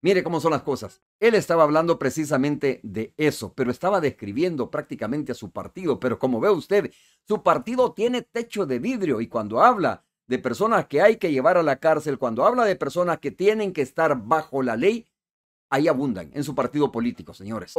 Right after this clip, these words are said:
En medio del video usted pudo observar que Norman Quijano le hace así, ¿no? O sea, como que lo quería callar por todas las cosas que estaba diciendo, como que le dijo, "Ojo, que estás escupiendo para arriba, Ricardo Velázquez Parker".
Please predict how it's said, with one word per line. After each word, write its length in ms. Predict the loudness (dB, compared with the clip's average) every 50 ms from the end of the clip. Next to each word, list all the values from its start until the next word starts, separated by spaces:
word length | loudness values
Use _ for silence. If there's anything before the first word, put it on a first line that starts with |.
| 0
En 160 | 2 4 4 4
medio 220 | 4 4 4 4
del 140 | 4 2 2
video 260 | 2 4 6 6 6
usted 280 | 6 6 4 2 2 4
pudo 180 | 6 6 6
observar 420 | 6 6 2 2 4 4 4 2 2
que 100 | 0 2
Norman 320 | 2 2 2 2 0 -2
Quijano 540 | -2 -2 0 0 0 0 0 -2 -2 -4 -8 _
le 120 | -4 -2
hace 140 | -2 -2 -2
así, 220 | -4 -4 -2 -2 0
¿no? 300 | 0 0 -2 -2 -4 -10 _
O 100 | -14 -8
sea, 280 | -2 -2 -2 -2 -2 _ _ _
como 260 | -4 -2 -2 -2 -2
que 120 | -2 -2
lo 120 | -2 -2 -2
quería 280 | -2 0 0 0 0
callar 460 | 0 -2 -2 0 4 4 6 4 4 2
por 160 | -2 -4 -4
todas 200 | 0 0 0 0
las 100 | 0 -2
cosas 260 | -4 -4 -2 -2 -4
que 100 | -4 -6
estaba 240 | -4 -2 0 0 0
diciendo, 460 | 0 0 0 0 0 2 0 -2 -2 _
como 280 | _ 4 4 4 2 0
que 100 | 0 0
le 140 | 0 2 0
dijo, 340 | 0 2 2 2 2 2 2
"Ojo, 300 | 2 2 2 2 -4 -6
que 80 | -6
estás 240 | -6 -6 -6 -6 -6
escupiendo 560 | -8 -10 -10 -12 -4 -2 -2 -2 0 -4 -4
para 220 | -2 -2 -2 -2 -2
arriba, 340 | -2 -2 -2 0 0 0 -2
Ricardo 420 | -2 -4 -4 -4 -4 -2 -2 -4
Velázquez 440 | -2 -2 -2 -4 -4 -6 -10 -10 0
Parker". 500 | 2 2 2 2 -2 -8 -14 -16 -16